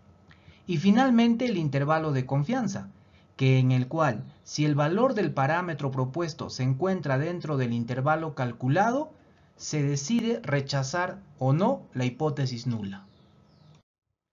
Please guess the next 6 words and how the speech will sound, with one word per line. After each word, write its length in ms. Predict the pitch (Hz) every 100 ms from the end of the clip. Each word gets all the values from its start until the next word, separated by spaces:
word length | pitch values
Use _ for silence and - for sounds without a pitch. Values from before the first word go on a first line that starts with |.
| _ _ _ _ _ _ _
¿Qué 300 | 262 262 247
es 200 | 247 -
el 200 | - 156
nivel 300 | 156 156 180
de 100 | 175
significancia? 960 | 165 156 135 127 110 127 113 98 98 -